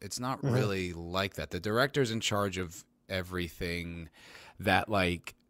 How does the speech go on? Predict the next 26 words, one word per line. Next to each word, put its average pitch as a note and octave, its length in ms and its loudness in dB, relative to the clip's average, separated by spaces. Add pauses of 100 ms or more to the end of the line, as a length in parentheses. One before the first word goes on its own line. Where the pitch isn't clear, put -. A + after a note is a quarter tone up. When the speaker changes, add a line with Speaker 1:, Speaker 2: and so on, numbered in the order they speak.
(120)
Speaker 1:
is G2+ 180 0
creative G#2+ 880 2
or F#2+ 220 -2
any G#2 240 -2
kind G2+ 240 -2
of F2 100 -4
choices. B2 540 0
I A#2+ 40 -4
mean, B2+ 160 2
they're, D#3 220 4 (280)
when C#3+ 320 6
you're D3+ 120 8
shooting, F3+ 600 4 (380)
like, G2 160 0
when A2+ 140 4
it's A#2 140 2
the A#2 140 4
actual B2+ 440 4
act, B2 220 4
like, G#2+ 160 -2
active A#2+ 360 0
set, C#3 340 4
director's G#2 440 -2
Speaker 2:
Uh-huh. C3 240 6
Speaker 1:
God. - 60 -10 (840)
Um, F#2+ 460 4